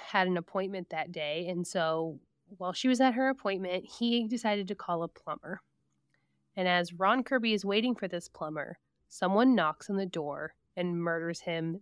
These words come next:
the exact same way that Nancy was killed,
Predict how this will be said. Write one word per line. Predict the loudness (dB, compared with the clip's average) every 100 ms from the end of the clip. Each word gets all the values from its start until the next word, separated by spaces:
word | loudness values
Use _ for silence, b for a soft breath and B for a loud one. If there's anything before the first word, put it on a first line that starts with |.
| -8
the | -8 -4
exact | 0 0 0 2 4 4 0
same | -10 -4 -4 -4
way | -6 -6
that | -8
Nancy | -8 -10 -12 -14
was | -14
killed, | -12 -10 -10